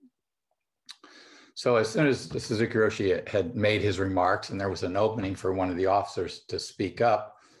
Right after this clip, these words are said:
one of them spoke up loudly saying, "Suzuki Roshi, what do you think of a student who flagrantly violates the rules of the monastery?"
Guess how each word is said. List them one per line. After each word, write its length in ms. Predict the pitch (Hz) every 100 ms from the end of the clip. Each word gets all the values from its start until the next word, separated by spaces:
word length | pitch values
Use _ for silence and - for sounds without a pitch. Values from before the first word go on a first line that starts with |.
| _ _
one 180 | - 104
of 140 | 98
them 120 | 101 90
spoke 380 | - 107 98
up 220 | 98 95 87
loudly 500 | 104 127 104 90 87
saying, 400 | 104 95 90 82 - _ _ _ _ - _ - _
"Suzuki 520 | - 127 120 175 180
Roshi, 520 | 147 131 151 147 117 104
what 280 | 147 180
do 100 | -
you 100 | 208
think 360 | 175 - 165 -
of 100 | 117
a 60 | 98
student 600 | - - 143 135 123 -
who 200 | 104 95
flagrantly 1040 | - - - 156 214 214 196 160 127 120
violates 880 | 101 92 110 139 151 135 123 127 -
the 120 | 101
rules 520 | 101 113 135 143 117
of 120 | 110
the 80 | 101
monastery?" 800 | 101 104 104 98 - 82 71 73